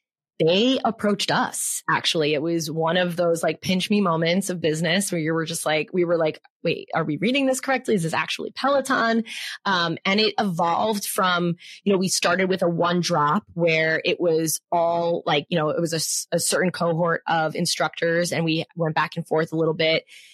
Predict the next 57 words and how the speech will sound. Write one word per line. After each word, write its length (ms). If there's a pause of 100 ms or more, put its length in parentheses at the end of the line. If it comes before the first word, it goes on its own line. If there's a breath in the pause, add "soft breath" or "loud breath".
(140 loud breath)
They 160
weren't 300
entirely 520
sure 240
how 200
it 60
was 140
gonna 160
land 480
on 120
their 120
community 640
and, 80
like, 160
if 100
they 100
were 120
gonna 180
want 200
it. 100
Meanwhile, 640 (460 soft breath)
we 220
always 440
know, 360
like, 260
it's 220
going 460
to 120
pop 460
off 400
because 540
at 100
the 100
end 140
of 40
the 60
day, 200
people 420
want 400
these 180
bracelets 480
and 120
they 80
want 260
them 120
to 120
be, 340
be 200
meaningful 540
to 260
themselves 720
and 200
to 260
their 300
own 120
personal 400
journeys. 520